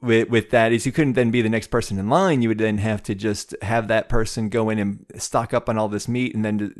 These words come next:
realize, oh, they can't afford it or their credit card doesn't work. And then you have to be there that night at the dumpster when they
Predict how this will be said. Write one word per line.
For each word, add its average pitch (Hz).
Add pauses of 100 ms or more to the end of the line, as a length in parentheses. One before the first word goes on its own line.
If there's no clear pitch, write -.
realize, 107
oh, 180
they 147
can't 139
afford 127
it 107
or 110
their 107
credit 120
card 107
doesn't 101
work. 101
And 117
then 120
you 117
have 113
to 110
be 113
there 104
that 95
night 110
at 101
the 95
dumpster 107
when 98
they 92